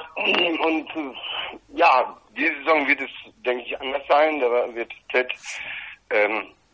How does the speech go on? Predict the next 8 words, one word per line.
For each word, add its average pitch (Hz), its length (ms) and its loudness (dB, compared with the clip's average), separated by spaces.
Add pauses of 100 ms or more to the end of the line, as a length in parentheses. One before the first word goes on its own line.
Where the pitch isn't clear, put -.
(140)
durchaus 123 320 2
etwas 110 320 -6
offensiver 139 560 -2
ausgerichtet 127 720 -4
sein. 120 320 4 (560)
Mm, 104 600 -2
und, 107 380 -2
ähm, 98 380 -2